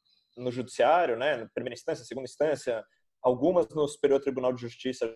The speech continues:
já e algumas pendentes de decisão no Supremo Tribunal Federal falando em direito ao esquecimento. E, e, e aí é um direito ao esquecimento que não tem nada a ver com aquele que a gente tá discutindo <laughs>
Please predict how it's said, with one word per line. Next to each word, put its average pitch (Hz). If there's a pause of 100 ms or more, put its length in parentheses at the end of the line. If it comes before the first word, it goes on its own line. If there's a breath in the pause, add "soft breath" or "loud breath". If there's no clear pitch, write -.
já 139
e 151
algumas 143
pendentes 156
de 139
decisão 123
no 123
Supremo 120
Tribunal 113
Federal 131
falando 175
em 165
direito 135
ao 135
esquecimento. 131 (760)
E, 143 (300)
e, 135
e 139
aí 135
é 185
um 185
direito 170
ao 175
esquecimento 160
que 180
não 180
tem 180
nada 180
a -
ver 165
com 175
aquele 160
que 165
a 151
gente 156
tá 156
discutindo 147
<laughs> 123